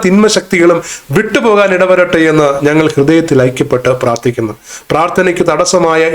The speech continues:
എല്ലാ ശക്തികളെയും, എല്ലാ ശക്തികളെയും യേശുവിൻ്റെ നാമത്തിൽ, അവൻ്റെ മനസ്സിലുള്ള ചിന്തകളെയും അസ്വസ്ഥതകളെയും ഇതുവരെ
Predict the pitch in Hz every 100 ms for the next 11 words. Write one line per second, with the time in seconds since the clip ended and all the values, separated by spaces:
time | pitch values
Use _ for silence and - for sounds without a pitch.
0 | 143 170 170 156 - - - 151 - 165
1 | 147 135 113 - - - - - 160 190
2 | 214 208 208 202 - - 170 147 131 117
3 | 120 - - 160 202 202 - 208 185 175
4 | 147 135 127 120 113 - - 156 190 190
5 | 185 190 - 196 185 180 170 160 165 156
6 | 147 143 147 - - 156 147 147 135 -
7 | - - 170 190 185